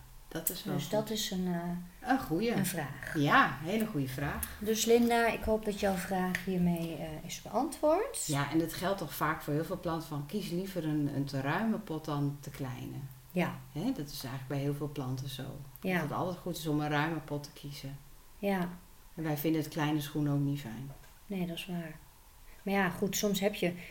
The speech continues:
Speaker 2: hè, bijvoorbeeld die eenjarige of zo, zo'n geranium, ja, die doe ik echt niet in een hele grote pot.
Speaker 1: Nee.
Speaker 2: Gewoon een klein potje en dat
Speaker 1: Ja.
Speaker 2: gaat ook prima.
Speaker 1: Ja, die kunnen dat wel
Speaker 2: Die
Speaker 1: weer
Speaker 2: kunnen
Speaker 1: aardig
Speaker 2: wel wat
Speaker 1: handelen.
Speaker 2: tegen.
Speaker 1: Ja.
Speaker 2: Maar je hebt wel gelijk, hoor. Die,
Speaker 1: Maar
Speaker 2: eh,
Speaker 1: de meeste niet.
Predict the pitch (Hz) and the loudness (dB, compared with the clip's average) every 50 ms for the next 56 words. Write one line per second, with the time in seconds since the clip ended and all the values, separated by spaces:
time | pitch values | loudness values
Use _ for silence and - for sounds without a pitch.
0 | - - - - - - 156 160 185 208 190 165 156 151 143 - 147 156 156 147 | -16 -18 -20 -16 -12 -8 -4 -2 -2 -2 -2 -4 -6 -8 -12 -12 -12 -10 -10 -12
1 | - - - - - 175 180 175 175 180 175 170 170 170 170 190 190 175 165 151 | -12 -14 -16 -16 -14 -10 -8 -6 -2 0 0 0 0 0 0 0 0 0 -2 -2
2 | - - 151 151 - - - 156 160 - 170 156 - - 175 165 165 165 170 196 | -2 -4 -4 -4 -6 -6 -6 -6 -6 -6 -8 -8 -6 -6 -4 -2 -2 -2 0 0
3 | 202 180 151 147 151 151 151 160 151 151 143 - - 151 151 139 - 170 147 - | 0 0 -2 -2 -4 -6 -6 -6 -6 -6 -6 -8 -8 -8 -8 -8 -8 -6 -6 -6
4 | 160 165 165 165 170 170 170 - 175 175 180 - - - 208 190 - 170 175 151 | -4 -4 -2 -2 -2 -4 -4 -4 -4 -4 -4 -6 -6 -4 -4 -2 0 0 2 2
5 | 127 131 156 160 170 170 175 - 185 185 185 180 - 226 220 220 - 175 160 170 | 0 -2 -4 -6 -6 -4 -4 -2 -2 -2 -2 -2 -2 -4 -4 -4 -4 -4 -4 -2
6 | 175 - - 226 220 - - 202 180 175 - 151 190 247 311 - - 165 160 151 | -2 0 0 -2 -2 -4 -4 -2 -2 -2 -2 -4 -4 -6 -8 -8 -6 -4 -2 0
7 | 233 262 - - 214 151 143 131 139 143 147 - 160 160 - - - - 202 180 | 0 0 0 2 2 2 2 2 0 -2 -2 -2 -2 0 0 2 4 4 6 6
8 | 180 175 170 170 165 156 214 220 262 - - - - 156 147 143 - - - - | 6 4 4 2 2 4 4 6 6 4 2 2 0 0 0 -2 -4 -6 -10 -10
9 | 190 190 208 220 - - - - - - - - - - - - - 180 190 202 | -8 -6 -4 -4 -6 -6 -10 -16 -20 -20 -20 -20 -20 -20 -12 -4 0 4 6 6
10 | 214 220 220 220 220 220 214 214 - 196 190 180 160 156 180 - 185 214 220 208 | 8 8 6 6 4 0 0 0 0 0 0 2 0 0 -2 -2 -2 0 0 2
11 | 196 196 196 196 190 156 156 160 165 165 160 170 185 214 220 220 - 185 160 143 | 2 2 4 4 4 4 4 4 4 4 4 4 4 2 2 0 2 2 4 4
12 | 143 143 - | 4 2 0